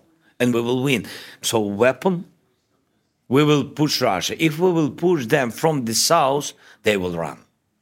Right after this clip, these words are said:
I had the same opinion about Kherson. You have to imagine that forty thousand soldiers of Russia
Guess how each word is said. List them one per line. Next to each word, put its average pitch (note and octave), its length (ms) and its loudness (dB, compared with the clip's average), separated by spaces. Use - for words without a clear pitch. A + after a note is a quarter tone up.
I B2 80 4
had B2 340 2
the A2+ 120 2
same C3+ 260 2
opinion C3+ 480 0
about A2 300 0
Kherson. G2 680 -2
You G#2 120 -2
have B2 160 2
to C#3+ 100 0
imagine A#2+ 760 -2
that - 240 -6
forty F3 720 -2
thousand G#2+ 840 0
soldiers E2+ 680 -2
of E2 120 -10
Russia D#2 400 -6